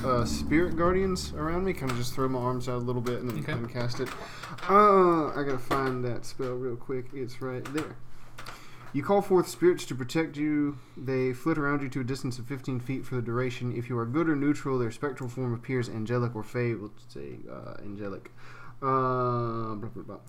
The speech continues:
Speaker 1: An affected creature's speed is halved in the area, so there's no saving throw required for that. So all the orcs around me, they can only move about fifteen feet.
Speaker 2: Okay.
Speaker 1: Uh,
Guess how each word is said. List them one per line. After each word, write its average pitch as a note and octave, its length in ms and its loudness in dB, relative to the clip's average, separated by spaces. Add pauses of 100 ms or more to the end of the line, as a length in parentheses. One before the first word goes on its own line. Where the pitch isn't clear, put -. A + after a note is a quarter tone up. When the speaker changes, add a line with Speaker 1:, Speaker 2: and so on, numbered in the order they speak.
Speaker 1:
An D3 100 2
affected F#3 400 0
creature's D#3+ 340 -4
speed D3 240 -2
is B2 100 -4
halved C3 320 -2
in C3 80 0
the A#2 140 -4
area, A2+ 400 0
so - 140 -8
there's G#2+ 160 -2
no C3 120 0
saving A#2+ 360 0
throw A#2 120 -2
required A2+ 400 -2
for G#2+ 140 -8
that. A2+ 220 -4
So A#2+ 100 -10
all A2+ 140 -2
the B2 80 -2
orcs B2 280 -4
around A#2 280 -4
me, A2+ 60 -4
they A#2+ 120 -4
can A#2+ 160 -8
only A#2+ 220 -4
move A#2 380 -4 (200)
about A2+ 260 -6
fifteen A#2 360 -6
feet. A#2+ 300 -6 (340)
Speaker 2:
Okay. F3+ 160 -8 (360)
Speaker 1:
Uh, B2 380 0